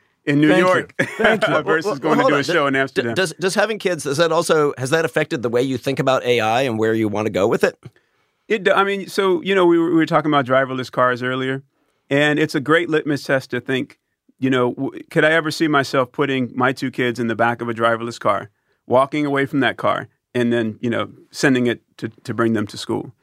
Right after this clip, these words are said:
Speaker 1: It, it makes it, um, it, it, it makes it real, right? When you think about safety, when you think about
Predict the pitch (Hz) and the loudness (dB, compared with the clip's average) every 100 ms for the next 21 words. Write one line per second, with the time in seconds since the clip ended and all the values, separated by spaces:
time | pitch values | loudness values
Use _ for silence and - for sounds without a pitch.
0 | _ _ _ 147 147 156 135 160 175 - | _ _ _ -2 2 0 2 0 0 -2
1 | 151 - 120 120 117 110 113 _ - 127 | -2 -2 -2 0 -2 -4 -8 _ -10 -8
2 | - 135 _ _ _ _ 135 160 165 160 | -6 -8 _ _ _ _ 0 2 2 0
3 | 139 165 113 104 113 123 123 127 117 139 | 0 0 0 -6 -2 0 0 0 -2 -2
4 | 131 123 113 - 143 139 143 139 127 120 | 0 0 0 -2 -2 -2 0 0 0 -2
5 | 117 127 120 113 113 110 107 | -4 -4 -2 0 2 0 -4